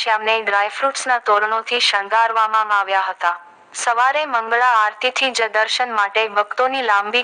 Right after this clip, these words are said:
કતારો લાગી હતી, જે મોડી રાત સુધી ચાલુ રહી હતી. આ પ્રસંગે હજારો ભક્તોએ બાબાને ચિહ્ન અર્પણ કર્યું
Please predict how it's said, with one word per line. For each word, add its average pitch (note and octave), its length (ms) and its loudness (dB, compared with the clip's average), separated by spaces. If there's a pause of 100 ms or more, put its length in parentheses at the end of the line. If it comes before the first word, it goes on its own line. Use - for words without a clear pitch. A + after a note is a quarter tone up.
કતારો G#3 480 0
લાગી G3+ 340 0
હતી, F3+ 320 -2 (360)
જે A3+ 200 -2 (140)
મોડી A#3+ 340 0
રાત A3 300 2
સુધી B3+ 400 -2
ચાલુ A3 340 0
રહી G#3+ 300 -4
હતી. F#3+ 260 -4 (480)
આ B3+ 160 0
પ્રસંગે C4 480 2 (120)
હજારો A3+ 360 2 (160)
ભક્તોએ A#3 400 0 (140)
બાબાને A3 420 0 (140)
ચિહ્ન A#3 260 0
અર્પણ A#3 480 0
કર્યું G3+ 320 0